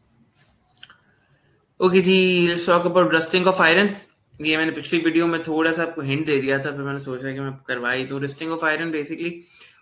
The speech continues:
होती क्या है? Iron when it is exposed to oxygen and water, when it is exposed to oxygen and water,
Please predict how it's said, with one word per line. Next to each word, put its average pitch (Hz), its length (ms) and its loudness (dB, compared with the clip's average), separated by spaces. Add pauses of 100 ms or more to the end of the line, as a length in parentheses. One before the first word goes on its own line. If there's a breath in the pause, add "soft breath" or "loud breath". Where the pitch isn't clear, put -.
(120)
होती 160 240 0
क्या 185 180 2
है? 185 180 2 (120)
Iron 160 380 2
when 170 180 -4 (340)
it 151 160 -12
is 156 60 -8
exposed 156 640 -8
to 165 200 -8
oxygen 147 560 -10 (1040)
and 143 360 -4
water, 135 400 -4 (1000)
when 139 100 -6
it 143 140 -6
is 151 120 -6
exposed 156 420 -8
to 165 100 -8
oxygen 151 440 -10
and 147 200 -10
water, 135 280 -10